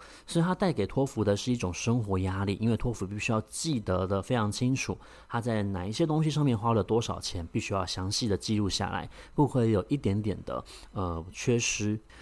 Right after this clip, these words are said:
而这样子的生活压力会导致托芙觉得自己的生命受到了控制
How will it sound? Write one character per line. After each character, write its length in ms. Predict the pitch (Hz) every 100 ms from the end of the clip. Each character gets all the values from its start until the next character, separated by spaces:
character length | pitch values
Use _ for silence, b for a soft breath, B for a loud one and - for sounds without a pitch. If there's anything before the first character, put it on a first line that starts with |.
| B
而 100 | 117
这 160 | 123 190
样 180 | 151 127
子 160 | -
的 120 | 101
生 200 | 95 123
活 140 | 113 101
压 140 | 101
力 100 | 101
会 180 | 101 104 -
导 160 | 92 92
致 240 | - 107
托 200 | - 127
芙 160 | 113 98
觉 180 | - 90
得 80 |
自 120 | 87 104
己 160 | 95
的 180 | - 80
生 300 | - - 131
命 180 | 139 104
受 200 | - 101
到 160 | 101
了 100 | 87
控 320 | 92 - 113 98
制 300 | - 95